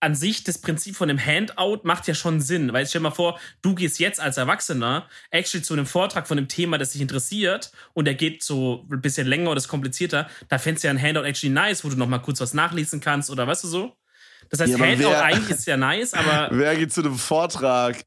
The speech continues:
Speaker 2: der, der einen interessiert? Ich wüsste nicht mal, wo ich hingehen sollte, was mich interessiert. An Vorträgen?
Speaker 1: Na ja.
Speaker 2: Das Ding
Speaker 1: Na
Speaker 2: ist
Speaker 1: ja,
Speaker 2: halt,
Speaker 1: ich meine
Speaker 2: also,
Speaker 1: Hä?
Speaker 2: ja gut, okay, ich würd mir halt einen Vortrag bei YouTube oder so angucken. Und da
Speaker 1: Okay.
Speaker 2: kann man halt jederzeit zurückspulen.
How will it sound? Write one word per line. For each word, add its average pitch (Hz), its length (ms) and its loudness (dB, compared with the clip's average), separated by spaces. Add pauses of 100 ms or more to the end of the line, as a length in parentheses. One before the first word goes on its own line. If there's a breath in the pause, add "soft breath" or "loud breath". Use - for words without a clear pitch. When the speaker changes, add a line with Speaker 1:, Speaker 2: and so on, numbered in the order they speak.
(140)
Speaker 2:
der, 131 380 -2
der 135 220 4
einen 135 160 2
interessiert? 131 640 -2
Ich 113 100 0
wüsste 160 140 -2
nicht 160 80 0
mal, 147 80 0
wo 135 80 2
ich 113 80 -2
hingehen 156 300 2
sollte, 123 260 0
was 127 100 -4
mich 127 120 0
interessiert. 117 520 -4 (280)
An - 100 -2
Vorträgen? - 440 2
Speaker 1:
Na 254 260 4
ja. 170 60 -4 (200 loud breath)
Speaker 2:
Das 135 100 2
Ding 190 100 0
Speaker 1:
Na - 60 6
Speaker 2:
ist 156 60 4
Speaker 1:
ja, 175 60 4
Speaker 2:
halt, 170 80 4
Speaker 1:
ich 175 40 2
meine 160 260 0 (380)
Speaker 2:
also, 139 340 0
Speaker 1:
Hä? 139 80 2
Speaker 2:
ja 135 180 4
gut, 135 160 0
okay, 123 180 -2
ich 113 80 -2
würd 143 80 -2
mir 131 80 2
halt 135 80 0
einen 131 60 -6
Vortrag 135 360 -2
bei 127 60 2
YouTube 135 420 0
oder 135 160 2
so 113 140 -2
angucken. 123 680 0 (640)
Und 127 380 0
da - 80 2
Speaker 1:
Okay. 135 120 4
Speaker 2:
kann 143 80 2
man 139 140 4
halt 139 160 2
jederzeit 135 320 0
zurückspulen. 123 640 -2